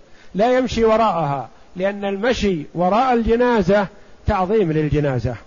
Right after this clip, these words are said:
وهذه جنازة كافر، فلا يمشي وراءها، وإنما يركب أمامها حتى يوصلونه إلى مقبرة الكفار. إذا كان في البلد مثلًا مسلمين وكفار وفيه مقبرة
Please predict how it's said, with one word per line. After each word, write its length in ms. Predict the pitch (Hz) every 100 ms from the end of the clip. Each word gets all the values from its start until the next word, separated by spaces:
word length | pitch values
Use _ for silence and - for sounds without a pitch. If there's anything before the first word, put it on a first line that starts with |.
| - -
وهذه 360 | 165 185 180
جنازة 380 | 175 185 185 175 -
كافر، 300 | 165 139 127 - - - - - - - - - - - - -
فلا 300 | 190 220 220
يمشي 280 | 226 185 202
وراءها، 560 | 196 208 185 185 196 233 - - -
وإنما 540 | 180 208 214 208 208 202
يركب 540 | 226 247 240 - 269 - - - - - -
أمامها 560 | 202 196 170 143 135 113 - - - - - - - - - -
حتى 340 | 220 - 220
يوصلونه 520 | 202 196 208 220 196 190
إلى 140 | 185
مقبرة 460 | 196 185 190 190 180
الكفار. 600 | 175 175 - 190 180 127 - - - -
إذا 140 | 175
كان 320 | 165 185 175 165
في 80 |
البلد 360 | 175 180 196 165
مثلًا 300 | 180 170 175
مسلمين 480 | 170 160 170 180 180
وكفار 640 | 160 180 139 190 185 208 - - - 170
وفيه 280 | 156 185
مقبرة 400 | 180 175 170 180